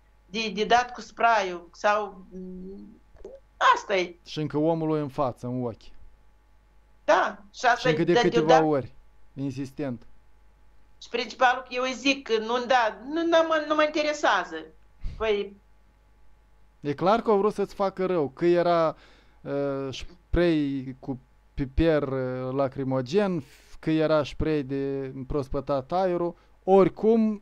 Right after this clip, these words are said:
Speaker 2: a fost rea intenție ceea ce a făcut secretara și sper să suporte consecințele.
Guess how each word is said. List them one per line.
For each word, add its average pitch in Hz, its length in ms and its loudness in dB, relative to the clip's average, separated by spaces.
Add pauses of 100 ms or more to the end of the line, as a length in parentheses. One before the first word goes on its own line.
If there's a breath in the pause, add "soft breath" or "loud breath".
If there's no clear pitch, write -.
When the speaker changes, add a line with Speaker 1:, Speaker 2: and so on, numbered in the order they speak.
(140)
Speaker 2:
a 160 100 -6
fost 180 280 -4
rea 175 200 0
intenție 139 560 -4
ceea 123 340 -10
ce 127 120 -8
a 131 40 0
făcut 127 320 -8
secretara 120 640 -8
și - 180 -14
sper 180 280 -2
să 156 280 -8
suporte 139 480 -6
consecințele. 127 800 -10